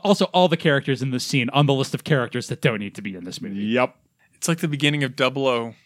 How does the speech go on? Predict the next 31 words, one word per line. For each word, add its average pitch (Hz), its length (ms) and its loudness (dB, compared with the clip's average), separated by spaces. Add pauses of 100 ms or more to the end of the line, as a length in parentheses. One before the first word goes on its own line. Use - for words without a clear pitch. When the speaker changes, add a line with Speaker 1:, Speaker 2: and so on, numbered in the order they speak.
Speaker 3:
where 139 120 -4
they're 135 120 2
like, 131 80 0
"Hey, 196 160 4
Speaker 1:
Uh, 226 40 0
Speaker 3:
look, 233 240 0
here's 180 380 0
the 196 80 0
world 202 280 4
leaders." 185 280 2
And 143 100 2
I'm 139 80 0
like, 127 160 2
"I 120 100 -2
don't 156 160 -2
fucking 107 320 -6
care." 107 420 -6 (360)
Speaker 1:
This 214 180 4
one 302 160 6
at 202 100 2 (300)
least 185 240 6
shows 175 280 6
Celestial 165 480 2
Being 147 300 6
was 127 160 -2
successful 143 640 0
in 131 80 0
changing 131 400 0
the 117 80 0
world, 131 420 4
but 117 180 -2